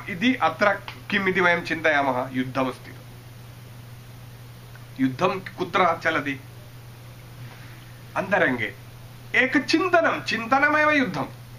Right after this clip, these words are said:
किल? सर्वयुद्धमपि चिन्तनमेव खलु। कुरुक्षेत्रयुद्धम् अभवत्। युद्ध, यदा युद्धम् अभवत्, तत्पूर्वं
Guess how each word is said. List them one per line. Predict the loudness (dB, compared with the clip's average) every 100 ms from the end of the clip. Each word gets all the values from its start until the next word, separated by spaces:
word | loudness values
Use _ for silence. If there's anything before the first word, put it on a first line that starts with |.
| 0
किल? | 2 2 -2 -14 -18 -18 -18 -18 -18 -8
सर्वयुद्धमपि | -2 0 0 -2 2 2 2 0 0 2 2 0
चिन्तनमेव | -4 0 2 4 4 4 2
खलु। | 0 -4 -12 -18 -18 -18 -18 -18 -18 -18 -18 -18 -18 -18 -16 -6
कुरुक्षेत्रयुद्धम् | -4 2 2 4 4 4 4 6
अभवत्। | 6 6 4 2 -8 -16 -16 -18 -18 -18 -18 -18 -18 -16 -4
युद्ध, | -4 -4 0 4 6 4 2 -4 -14 -18 -18 -18 -18 -18 -18 -18 -18 -18 -4
यदा | 0 4 4
युद्धम् | 4 0 2 4
अभवत्, | 4 4 4 2 -4 -14 -18 -18 -18 -8 -2
तत्पूर्वं | -2 -2 2 6 6 4 2 -2